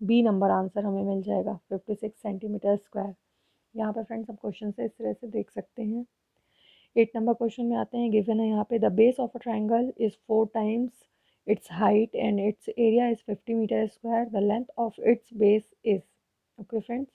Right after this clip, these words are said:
Question को clear करेंगे। एक triangle है, उसका base जो है height से four times है,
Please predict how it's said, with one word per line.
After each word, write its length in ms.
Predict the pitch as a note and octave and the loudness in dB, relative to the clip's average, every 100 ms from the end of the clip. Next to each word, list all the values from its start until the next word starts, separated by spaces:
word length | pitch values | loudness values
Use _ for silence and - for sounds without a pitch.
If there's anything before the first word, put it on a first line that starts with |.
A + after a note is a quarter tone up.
| _ _ _ _ _ _ _ _ _ - | _ _ _ _ _ _ _ _ _ -6
Question 440 | G#3 - A3 A3 | -6 -4 -4 -4
को 140 | G#3 A3+ | -6 -8
clear 340 | - A3+ A3 | -2 2 2
करेंगे। 500 | A3 G#3+ A3 A3+ B3+ - _ _ _ - | 0 -4 -2 0 0 -2 _ _ _ -2
एक 180 | A3 G#3 | -2 -2
triangle 440 | - G#3+ G3+ G#3+ A3+ | -2 0 2 0 0
है, 240 | A3+ B3+ C#4 _ _ _ _ _ _ _ _ _ - | -2 -4 -8 _ _ _ _ _ _ _ _ _ -10
उसका 220 | - B3 | 2 4
base 320 | G#3 A#3+ B3 | 8 8 8
जो 140 | B3 B3 | 2 2
है 80 | |
height 240 | B3 G#3+ G#3+ | 2 0 0
से 100 | A#3 | -6
four 280 | - G3+ G3+ | -4 -2 -2
times 360 | G#3 G3+ A3 G#3+ | -2 -2 -2 -4
है, 180 | G#3+ A#3 | -4 -4